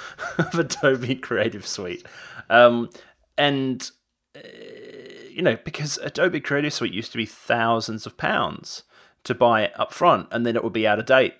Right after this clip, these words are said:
in, you know, twelve, eighteen months. And, and now they're doing this thing where it's like, you never own the software, but you only pay sixty quid a month.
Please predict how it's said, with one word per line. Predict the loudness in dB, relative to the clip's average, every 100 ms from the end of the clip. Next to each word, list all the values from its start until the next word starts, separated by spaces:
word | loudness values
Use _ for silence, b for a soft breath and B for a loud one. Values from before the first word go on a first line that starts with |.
| _
in, | -8 -6 -8 -12 _ _ _ _
you | -6
know, | -4 -4
twelve, | -2 -2 0 -2
eighteen | -4 -2 -4
months. | -2 -2 -4 -12 -14 B B B B
And, | -2 -2 -8 -6
and | -4 -4 -4 2
now | 4 6 4 4 2 -2 b b -2
they're | 0
doing | 0 -2 -2
this | -6
thing | -4 -4 -2
where | -2 0
it's | -2 2
like, | 4 4 4 -4
you | 0
never | 2 2
own | 2 0
the |
software, | 0 2 2 2 -2
but | -2 -2
you | -2
only | -2 -2
pay | -2 -2
sixty | -4 -6 -8
quid | -6 -2
a |
month. | 2 4 2 -4 -20